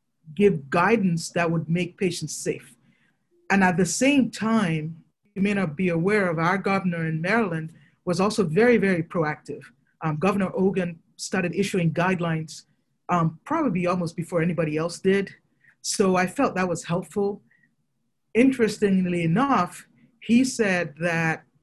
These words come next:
the federal authorities, N I H and, and C D C, they were asking him questions. So he had a team of people from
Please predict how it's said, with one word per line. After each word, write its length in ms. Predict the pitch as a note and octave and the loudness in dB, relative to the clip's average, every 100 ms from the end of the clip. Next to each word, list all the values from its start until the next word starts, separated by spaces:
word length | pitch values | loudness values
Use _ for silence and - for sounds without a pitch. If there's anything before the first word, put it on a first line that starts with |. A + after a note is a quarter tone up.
| _ _ _ _ - | _ _ _ _ -4
the 160 | F3 F3+ | 0 0
federal 520 | - A#3 D4 G#3+ E3+ | 2 4 6 4 4
authorities, 680 | D#3+ - E3 D#3+ D#3+ D#3 | 0 0 0 0 -2 -4
N 160 | E3 E3+ | -2 -2
I 120 | E3+ | 0
H 440 | G3 A#3 G#3+ - F#3 | 4 6 4 0 -6
and, 320 | E3 D#3+ D3+ - | -4 -4 -6 -10
and 160 | D#3+ D3+ | -8 -6
C 120 | - | -4
D 100 | E3+ | -4
C, 300 | E3 A3 - _ _ | -4 -6 -10 _ _
they 140 | G3 C#4+ | 4 6
were 120 | A#3+ | 6
asking 420 | E3+ E3 F3 D#3+ | 2 0 0 0
him 340 | - C4 F4+ | 2 2 2
questions. 680 | - F#3 D3 - C3 - - _ _ _ - | -2 -4 -4 -6 -12 -12 -18 _ _ _ -14
So 420 | - G#3 F#3+ F3+ | -4 2 2 0
he 240 | E3+ A#3+ | 0 2
had 200 | A3 A3+ | 4 2
a 60 | F#3 | 0
team 460 | - - G3 G3 F#3+ | -2 -2 2 2 0
of 200 | F3 E3+ | -4 -8
people 400 | - G3 G3 F3 | -4 -4 -4 -8
from 540 | - F#3+ F3 E3 E3 | -6 -4 -2 -2 -4